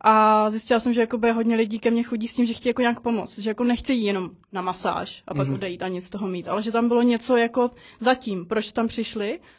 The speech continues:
Speaker 1: a chtěli něco třeba jako řešit.
Speaker 2: Trošku terapie, jako.
Speaker 1: No, no, no, no. A mě to jako právě vadilo, že jakoby já nemám jakoby na to ty informace, ty prostředky, jak jim pomoct. A tak jsem se začala jakoby víc vzdělávat. A vlastně časem jsem jakoby zjišťovala, jak já můžu pomoct. Samozřejmě nemůžu pomoct jako sexuolog, lékař, urolog, jo.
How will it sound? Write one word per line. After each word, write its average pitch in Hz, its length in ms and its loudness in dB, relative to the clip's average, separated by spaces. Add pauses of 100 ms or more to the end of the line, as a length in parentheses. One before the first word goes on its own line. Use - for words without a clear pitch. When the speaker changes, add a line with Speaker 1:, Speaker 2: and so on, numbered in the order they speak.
(100)
Speaker 1:
a 214 40 -14
chtěli 233 240 -2
něco 233 220 -2
třeba 233 240 -4
jako 233 180 -4
řešit. 220 360 -6
Speaker 2:
Trošku - 280 -2
terapie, 127 400 -2
jako. 170 160 -2
Speaker 1:
No, 247 60 6
no, 247 100 8
no, 226 240 4
no. 196 260 -2
A 220 40 4
mě 233 140 4
to 240 80 2
jako 240 180 0
právě 233 360 4
vadilo, 233 400 2
že 233 140 2
jakoby 226 380 2
já 233 260 4
nemám 240 560 2
jakoby 233 340 0
na 233 100 2
to 240 100 -8
ty 254 100 -8
informace, 233 920 0
ty 240 140 -6
prostředky, 233 520 -8
jak 220 160 -6
jim 233 100 -4
pomoct. 208 420 -6 (640)
A 220 300 2
tak 226 100 -2
jsem 247 120 -2
se - 60 -6
začala 233 240 0
jakoby 233 200 -2
víc 233 180 -2
vzdělávat. 226 760 2 (520)
A 214 80 -6
vlastně 254 360 4
časem 262 300 0
jsem 262 180 0
jakoby 262 280 0
zjišťovala, 262 440 4
jak 269 240 6
já 269 200 6
můžu 214 240 0
pomoct. 185 320 -10
Samozřejmě 247 360 2
nemůžu 262 240 6
pomoct 233 240 2
jako 214 160 -4
sexuolog, 196 520 -4
lékař, 190 540 -4
urolog, 196 440 -4
jo. 233 220 -10